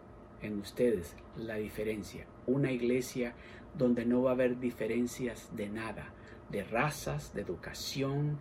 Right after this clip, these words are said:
de económicas, no va a haber ninguna diferencia. Vamos a ser iguales todos.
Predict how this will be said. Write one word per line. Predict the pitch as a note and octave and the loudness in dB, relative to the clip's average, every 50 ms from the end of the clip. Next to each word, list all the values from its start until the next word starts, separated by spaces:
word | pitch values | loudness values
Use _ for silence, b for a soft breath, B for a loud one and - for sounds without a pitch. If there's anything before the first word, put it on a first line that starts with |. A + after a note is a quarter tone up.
| B B B B B - | B B B B B -4
de | - A2 A2 | -4 -4 -4
económicas, | - - - A2 A2+ A2+ A#2 C3 D3+ D#3+ D#3 D3+ D3+ - D3+ C#3+ C#3+ - | -4 -6 -6 -4 -2 2 4 6 8 8 8 6 6 4 0 0 0 0
no | C#3 C3+ C3+ | 0 2 4
va | C#3+ | 4
a | C#3+ | 4
haber | D3 D3+ D3+ | 4 4 4
ninguna | D3 D3 D#3 D3+ E3+ F3+ G3 G3+ F#3+ | 2 2 0 0 -2 -2 -2 -2 -2
diferencia. | E3+ D#3+ - - - E3 G3 - - - - - - - - B B B B B B B B - - | -2 -2 -4 -2 -2 -2 -4 -4 -6 -8 -10 -12 -12 -14 -16 B B B B B B B B 0 2
Vamos | C3 C#3+ D3+ D#3 D#3+ D3+ - | 4 4 4 4 2 0 -2
a | C#3 - | -4 -6
ser | - - D3 C#3+ C#3 - - - - | -2 2 2 2 2 2 -2 -4 0
iguales | B2+ A#2+ A#2 A#2 B2 B2+ B2+ C3+ C#3 C#3 C#3 A2+ E2+ - - - - - - - | 0 0 0 0 -2 0 6 6 6 6 6 2 0 -2 -6 -10 -12 -12 -10 -6
todos. | - F#2+ F2+ C#2+ - - - - - | -4 -2 -2 -4 -6 -10 -14 -14 -14